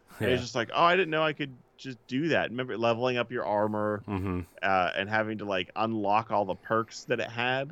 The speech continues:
Speaker 2: Mm-hmm. God, remember,
Speaker 1: Man.
Speaker 2: remember the subclass stuff too, where you, like,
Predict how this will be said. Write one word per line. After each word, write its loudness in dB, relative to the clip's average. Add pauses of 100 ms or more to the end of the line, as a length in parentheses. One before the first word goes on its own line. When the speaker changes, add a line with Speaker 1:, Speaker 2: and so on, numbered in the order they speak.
Speaker 2:
Mm-hmm. -2 (760)
God, 4
remember, 4
Speaker 1:
Man. 0 (260)
Speaker 2:
remember 4
the 4
subclass 6
stuff 0
too, 4
where 6
you, 4 (120)
like, -2